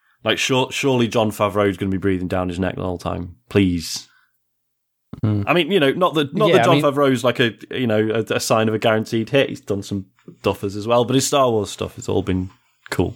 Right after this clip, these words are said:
Speaker 2: You think about how crazy this is, though, right? They canned that Amy Hennig game,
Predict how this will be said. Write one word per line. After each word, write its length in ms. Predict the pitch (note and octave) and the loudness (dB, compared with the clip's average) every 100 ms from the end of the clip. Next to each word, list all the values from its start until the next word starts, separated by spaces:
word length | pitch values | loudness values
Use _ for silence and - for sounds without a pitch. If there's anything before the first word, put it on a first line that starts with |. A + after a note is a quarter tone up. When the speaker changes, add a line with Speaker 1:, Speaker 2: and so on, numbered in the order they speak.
| - - - - | -10 -14 -10 -8
Speaker 2:
You 80 | |
think 200 | A#3+ C#4 F#3 | -4 -2 0
about 180 | D3+ | 0
how 80 | C3 | 0
crazy 420 | B2+ - A#2+ G2+ | 0 0 0 -2
this 160 | F#2+ - | -8 -10
is, 80 | - | -6
though, 120 | F#2 | -4
right? 200 | F2+ F2+ | -2 0
They 100 | A2 | -2
canned 500 | - - E3 D3+ C3 | -4 -4 -2 0 -2
that 340 | - A2+ A2+ - | -2 0 0 -4
Amy 240 | A2+ A2 G#2 | -4 -2 -2
Hennig 400 | A2 G#2 - - | -2 -4 -8 -6
game, 360 | F#2+ F2 F2 | -4 -4 -8